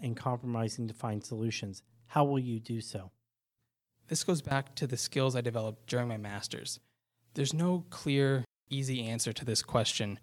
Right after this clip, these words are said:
Speaker 2: but there are steps that we can take. And, and the first one is to prioritize what needs to be done and either do it first or at least count it first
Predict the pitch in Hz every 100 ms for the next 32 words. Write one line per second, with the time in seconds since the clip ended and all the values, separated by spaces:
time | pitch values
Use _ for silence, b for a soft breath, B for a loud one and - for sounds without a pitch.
0 | _ _ _ _ _ _ _ 143 139 156
1 | 170 - - 139 - 117 117 113 104 -
2 | 85 - - 139 - 135 - 202 214 -
3 | 127 110 120 - 117 135 - - 127 143
4 | 147 - 135 123 120 - _ _ _ 127
5 | 117 117 117 131 110 110 107 143 - _
6 | _ _ _ _ _ _ _ 127 123 -
7 | _ 147 131 107 127 165 - - 151 185
8 | - _ _ _ 127 117 131 - - -
9 | 151 135 - - 101 -